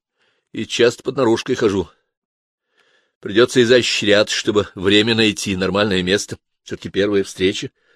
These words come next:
знакомство. Нужна и соответствующая обстановка,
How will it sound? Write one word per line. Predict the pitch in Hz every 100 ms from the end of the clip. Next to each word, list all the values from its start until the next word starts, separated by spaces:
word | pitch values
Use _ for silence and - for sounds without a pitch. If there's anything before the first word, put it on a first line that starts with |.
| _
знакомство. | 87 98 92 110 - 113 _ _ _ _ _ _ _
Нужна | 90 113 95 104 131
и | 185
соответствующая | 196 - 107 92 95 - - 165 - 156
обстановка, | 123 - 107 92 92 -